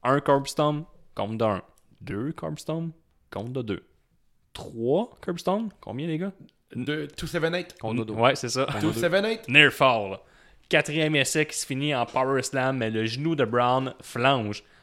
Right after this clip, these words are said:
Speaker 1: Pedigree, quatrième stomp, victoire. Pendant la célébration, qui qui arrive, les garçons ? Qui qui arrive ?
Speaker 2: Attends, pas la célébration, là. Célébration et le petit logo en bas à droite qui dit
Speaker 1: Ouais,
Speaker 2: que
Speaker 1: ouais.
Speaker 2: c'est fini. Je ferme la télévision, ça finit comme ça. Les lumières s'éteignent.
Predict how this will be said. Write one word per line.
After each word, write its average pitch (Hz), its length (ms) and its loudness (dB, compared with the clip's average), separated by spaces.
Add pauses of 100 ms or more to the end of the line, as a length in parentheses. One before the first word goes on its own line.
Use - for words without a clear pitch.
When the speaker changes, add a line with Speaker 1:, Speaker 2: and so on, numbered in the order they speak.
(160)
Speaker 1:
Pedigree, 127 680 0 (140)
quatrième 120 460 -2
stomp, 107 360 -4 (220)
victoire. 107 760 0 (480)
Pendant 131 200 4
la 143 80 6
célébration, 131 840 4 (220)
qui 170 140 -10
qui 156 120 0
arrive, 147 280 2
les 151 80 2
garçons ? 143 320 2
Qui 185 160 -6
qui 175 100 -2
arrive ? 175 400 0
Speaker 2:
Attends, 151 240 0 (140)
pas 190 120 8
la 165 100 6
célébration, 147 640 -2
là. 165 100 0 (200)
Célébration 170 800 0 (100)
et 202 280 0
le 147 140 0
petit - 240 -10
logo 160 300 0
en 160 100 0
bas 143 160 2
à 139 40 0
droite 156 320 -2
qui 143 80 -10
dit 113 60 0
Speaker 1:
Ouais, 110 60 6
Speaker 2:
que 117 60 4
Speaker 1:
ouais. 123 80 6
Speaker 2:
c'est 127 100 -2
fini. 165 380 -6 (580)
Je - 80 -14
ferme 165 180 0
la 156 100 0
télévision, 156 520 -4
ça 151 140 -6
finit 147 200 -8
comme 143 200 -2
ça. 190 400 -2 (280)
Les 131 120 -6
lumières 143 340 0
s'éteignent. 151 480 -4